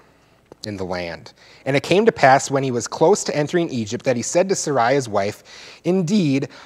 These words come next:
I know that you are a woman of beautiful countenance. Therefore it will happen when the Egyptians see you that they will say, 'This is his wife,' and they will kill me, but they will let you live.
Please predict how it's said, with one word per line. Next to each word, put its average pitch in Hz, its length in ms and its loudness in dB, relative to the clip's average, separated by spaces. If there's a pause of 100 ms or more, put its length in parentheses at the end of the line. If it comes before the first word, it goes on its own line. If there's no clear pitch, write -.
(120)
I 214 220 6
know 170 160 6
that 131 140 0
you 127 140 0
are 120 100 4
a 117 40 0
woman 123 240 -2
of 101 100 -8
beautiful 120 340 -6
countenance. 98 460 -4
Therefore 131 460 4
it 190 120 4
will 208 140 6
happen 117 360 2
when 113 140 -4
the 117 80 -4
Egyptians 165 480 -2
see 233 240 -4
you 104 320 -4
that 107 180 -2
they 170 140 4
will 185 120 4
say, 113 220 -2
'This 139 220 -2
is 170 100 -8
his 175 160 -4
wife,' 185 360 2
and 110 120 -6
they 131 80 2
will 156 120 4
kill 233 280 6
me, 104 260 -2 (360)
but 120 100 -2
they 170 140 6
will 135 120 4
let 107 160 0
you 131 140 -2
live. 104 480 -4